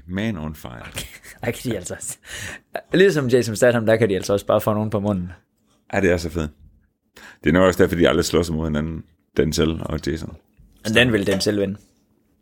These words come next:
Speaker 2: Tror jeg.
Speaker 1: Ja, jeg tror også. Tror jeg. Han er
Speaker 2: Denzel,
Speaker 1: sgu-
Speaker 2: han vinder over det meste.
Speaker 1: Ja.
Speaker 2: Det er fucking Denzel, altså. Kæft, han er chef.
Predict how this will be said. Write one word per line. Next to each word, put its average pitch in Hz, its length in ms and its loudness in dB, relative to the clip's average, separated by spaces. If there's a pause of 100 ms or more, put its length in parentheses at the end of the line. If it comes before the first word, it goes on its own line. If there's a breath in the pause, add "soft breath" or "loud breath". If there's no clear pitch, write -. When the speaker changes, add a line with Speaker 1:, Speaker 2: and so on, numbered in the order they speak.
(1200)
Speaker 2:
Tror - 160 0
jeg. 71 260 -2 (280)
Speaker 1:
Ja, - 100 -8
jeg - 80 -12
tror - 240 -16
også. - 180 -20 (240)
Tror 78 220 2
jeg. - 100 -4 (120)
Han - 100 -2
er 82 40 2
Speaker 2:
Denzel, 82 220 2
Speaker 1:
sgu- 113 40 2
Speaker 2:
han 117 160 2
vinder 117 180 4
over 104 100 4
det 95 80 -2
meste. 104 320 -2 (240)
Speaker 1:
Ja. 82 160 0 (200)
Speaker 2:
Det 95 80 -4
er - 180 -8
fucking 101 320 -2
Denzel, 110 400 0 (100)
altså. - 160 -14 (540 loud breath)
Kæft, - 240 -8
han - 140 -12
er - 40 -14
chef. - 220 -8